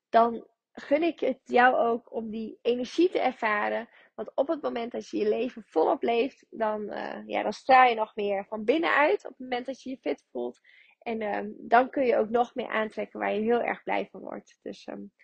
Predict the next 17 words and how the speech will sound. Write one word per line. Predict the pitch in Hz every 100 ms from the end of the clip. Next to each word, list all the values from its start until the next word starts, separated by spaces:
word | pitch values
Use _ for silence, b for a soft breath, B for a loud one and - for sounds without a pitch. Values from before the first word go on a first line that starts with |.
| B B
een | -
cadeautje | 240 294 415 -
voor | -
jezelf. | 349 - 311 370 - _
Dankjewel | 285 339 - 320
voor | 302
het | 285
luisteren. | 254 277 - - -
En | -
ik | 233
wens | 240 247 -
je |
een | 269 _ _ -
hele | 359 359
fijne | - 247 214
dag | 196 202
nog. | 202 196 _